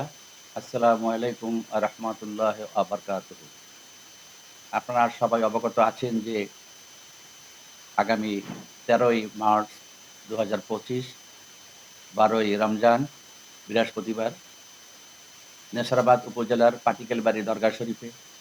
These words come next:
বাৎসরিক ওরস শরীফ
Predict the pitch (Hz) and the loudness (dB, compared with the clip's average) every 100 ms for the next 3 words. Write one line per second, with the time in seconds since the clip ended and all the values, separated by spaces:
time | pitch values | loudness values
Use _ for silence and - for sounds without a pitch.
0 | - - - - - 110 - 120 110 110 | -20 -20 -20 -20 -4 -4 -2 -4 -6 -8
1 | - - - - - - - - - - | -14 -20 -20 -20 -20 -20 -20 -20 -20 -12
2 | 113 123 123 - 110 117 | -2 -2 -2 -4 -4 -4